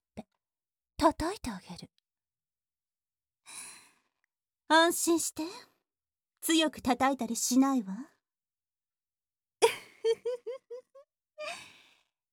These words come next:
はーい。どう？さっきまで優しく撫でられて、限界まで敏感になったお尻に、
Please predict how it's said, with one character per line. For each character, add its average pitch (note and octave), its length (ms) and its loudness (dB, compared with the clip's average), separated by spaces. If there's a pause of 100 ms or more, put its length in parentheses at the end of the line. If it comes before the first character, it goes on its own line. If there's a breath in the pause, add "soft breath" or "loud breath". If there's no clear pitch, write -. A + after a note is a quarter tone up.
(140)
は D4 100 -10
ー D#4+ 540 0
い。 - 1900 -6
ど G4+ 80 6 (520)
う？ G4+ 80 -2 (1040 soft breath)
さ D4+ 220 4
っ C#4+ 100 -2
き - 100 -4
ま G#3 140 0
で G#3+ 100 -2
優 A3 140 -2
し C#4+ 280 -4
く D#4 100 0
撫 D4 180 2
で D4+ 120 -2
ら D#4+ 120 -6
れ D#4+ 100 -8
て、 B3 300 -10 (260 loud breath)
限 E4 240 2
界 F4 200 8
ま F4 100 2
で C#4 100 0
敏 C#4 240 -2
感 D#4 200 4
に D#4 100 0
な D#4+ 100 2
っ - 60 -6
た D4 200 -6
お C#4 60 -4
尻 E4+ 320 -2
に、 F4+ 280 -10